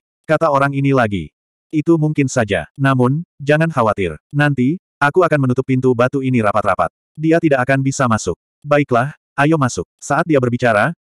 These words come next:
Mo Lin Feng segera berjalan menuju pintu batu. Anteknya juga buru-buru mengikuti. Dalam pertempuran ini,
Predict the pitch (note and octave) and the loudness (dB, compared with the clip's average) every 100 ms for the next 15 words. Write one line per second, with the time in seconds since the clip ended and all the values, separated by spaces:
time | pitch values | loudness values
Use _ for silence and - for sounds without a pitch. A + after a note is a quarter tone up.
0 | _ C3 C3+ C#3 C#3+ C#3 B2+ A#2+ G#2+ A#2+ | _ 0 0 2 -2 -2 -2 0 0 0
1 | C3 B2+ C3 B2+ G#2+ A2 G#2+ F#2+ F2+ D#2+ | 2 2 0 0 -2 -2 0 0 0 -6
2 | - _ _ _ _ _ D3+ D3 D3+ E3 | -10 _ _ _ _ _ -2 -2 0 0
3 | C#3+ C3 C3+ B2 A#2+ C3+ C3+ B2 A2+ A2+ | 2 2 2 2 2 2 2 2 0 -2
4 | G2 D#2+ - _ _ _ _ _ _ _ | -4 -8 -12 _ _ _ _ _ _ _
5 | _ D3 C#3+ D#3 F3 D3+ C3+ B2 A#2+ A2 | _ -2 2 2 0 -2 0 0 0 0
6 | G2+ | 0